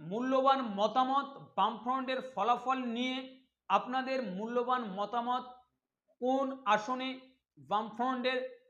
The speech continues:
আহ, প্রার্থীরা কি ফলাফল করতে পারে, আপনাদের লো-, লোকসভার নাম উল্লেখ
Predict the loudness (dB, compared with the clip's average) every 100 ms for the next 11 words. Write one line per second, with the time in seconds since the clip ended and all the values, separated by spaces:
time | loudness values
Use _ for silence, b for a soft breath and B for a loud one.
0 | -2 0 0 4 4 4 -2 2 4 4
1 | 0 -14 _ _ _ _ -6 -6 0 2
2 | 2 4 2 2 -2 0 0 4 4 4
3 | -2 -10 _ _ _ _ _ _ _ 6
4 | 6 6 4 4 2 -2 -8 0 0 0
5 | -2 0 2 0 -4 4 6 6 2 0
6 | 2